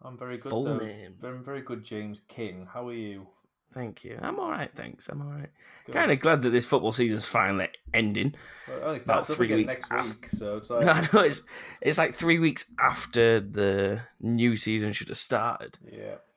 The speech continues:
Speaker 2: So it's, it's way off, but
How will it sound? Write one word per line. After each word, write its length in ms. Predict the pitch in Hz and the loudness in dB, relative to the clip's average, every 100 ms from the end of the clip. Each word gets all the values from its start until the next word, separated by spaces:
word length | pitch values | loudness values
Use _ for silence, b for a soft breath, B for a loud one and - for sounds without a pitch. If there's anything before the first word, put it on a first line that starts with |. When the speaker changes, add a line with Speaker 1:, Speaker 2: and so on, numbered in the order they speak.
| _ | _
Speaker 2:
So 280 | - - 104 | -14 -10 -8
it's, 460 | 76 - - - _ _ - _ _ - | -8 -8 -14 -16 _ _ -20 _ _ -8
it's 420 | 131 - - - _ _ _ - | -8 -8 -14 -14 _ _ _ -8
way 320 | 123 110 92 | -2 0 0
off, 320 | 78 - - | -6 -12 -20
but 180 | - - | -16 -14